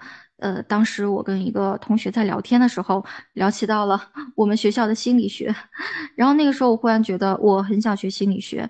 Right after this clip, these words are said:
那么我们这个学校又是学心理学最好的专业，不然就填它吧。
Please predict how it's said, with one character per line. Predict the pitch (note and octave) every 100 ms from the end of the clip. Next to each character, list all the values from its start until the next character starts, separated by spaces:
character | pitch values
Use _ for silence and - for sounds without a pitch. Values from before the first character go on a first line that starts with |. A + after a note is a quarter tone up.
| - - -
那 | A3+
么 | G#3 F#3 F3+ -
我 | G3+
们 | G3 G3 G#3
这 | B3+
个 | A3+ G#3+
学 | -
校 | G3+ B3+ A3
又 | A3
是 | - G#3
学 | G3+ G3+
心 | -
理 | A#3
学 | G#3+ G3
最 | C4
好 | A#3 -
的 |
专 | - F#3+ G3+
业， | G3 - - - -
不 |
然 | A3+ G3+
就 | G#3
填 | G#3 G3+ G3
它 | G3+ G#3
吧。 | -